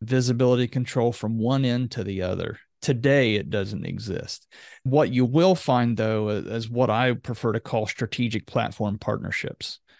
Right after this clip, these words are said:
Now, don't get me wrong. There are some companies out there that say, "Yeah, we do I T and O T." But you've gotta dig a little deeper below the marketing messaging and say, "Okay, what exactly do you do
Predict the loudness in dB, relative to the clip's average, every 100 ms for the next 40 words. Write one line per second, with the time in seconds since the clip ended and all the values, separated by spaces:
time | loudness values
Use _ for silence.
0 | -20 -20 -8 0 2 2 2 2 2 2
1 | 4 2 2 2 2 2 0 2 2 0
2 | -2 -2 -2 -4 -6 -4 -6 -2 0 0
3 | 0 -2 -2 -2 0 2 2 2 4 4
4 | 4 4 4 2 0 0 0 0 2 0
5 | -2 -4 -12 -12 _ _ _ _ _ _
6 | -2 0 0 0 2 4 6 6 6 4
7 | 4 4 4 4 4 4 2 0 0 -2
8 | -2 -2 0 2 2 2 -2 -2 -4 -4
9 | -2 -2 -4 -6 -4 -4 -2 -2 0 2
10 | 2 2 0 2 4 4 0 0 -2 -2
11 | 0 0 -2 -4 -2 -2 -2 0 2 2
12 | 2 -4